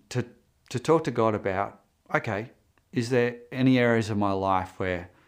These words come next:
it would be helpful to refocus my life under God's authority?" You know, and just to, to refocus parts of your life on Jesus and, and to take that opportunity now.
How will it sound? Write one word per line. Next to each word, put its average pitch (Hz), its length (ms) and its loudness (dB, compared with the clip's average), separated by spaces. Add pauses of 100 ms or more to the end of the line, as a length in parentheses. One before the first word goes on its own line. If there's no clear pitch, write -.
(160)
it 139 120 -12
would 117 140 -6
be 107 80 -2
helpful 107 440 -6
to 101 60 -4
refocus 101 1080 -2 (1500)
my 101 160 0
life 92 600 -4 (1000)
under 110 320 0
God's 101 280 -4
authority?" 101 680 -2 (140)
You 127 140 -2
know, 180 160 0
and 139 100 0
just 147 180 -2
to, 117 180 4
to - 180 -2
refocus 117 680 0 (320)
parts 98 300 0
of 98 100 -10
your 98 80 -6
life 92 320 -2
on 92 80 -4
Jesus 87 540 -10 (520)
and, 104 280 0
and 117 140 -2
to 113 100 -10
take 110 240 -2
that 104 120 -2
opportunity 90 540 -8
now. 139 300 -10